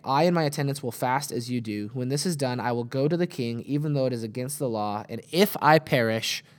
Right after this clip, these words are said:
I perish. If I perish, I perish." So this is what's really interesting, is that even though this isn't a spiritual book, we, we, we get the,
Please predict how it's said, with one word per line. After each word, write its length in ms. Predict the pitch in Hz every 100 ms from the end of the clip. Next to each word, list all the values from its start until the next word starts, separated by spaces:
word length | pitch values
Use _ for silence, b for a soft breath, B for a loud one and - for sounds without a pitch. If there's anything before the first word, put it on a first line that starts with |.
| b
I 140 | - 127
perish. 560 | - 107 76 - - - _ -
If 240 | 190 196 -
I 140 | 131
perish, 600 | 123 - 165 170 170 - - b b b -
I 420 | 127 127 123 120 b b b b b _
perish." 560 | - 113 78 - - - _ B B B B B B B B _ _ - -
So 160 | -
this 120 | 190 214
is 80 |
what's 140 | 208 202
really 200 | 180 156
interesting, 340 | 165 156 143
is 100 | 135
that 100 | 135
even 220 | 156 190
though 80 | 208
this 140 | 185 170
isn't 200 | 165 156
a 40 |
spiritual 380 | 147 147 139 135
book, 200 | 143 139
we, 120 | 127
we, 220 | 120 127
we 200 | 127 131
get 260 | 131 147 147
the, 200 | 135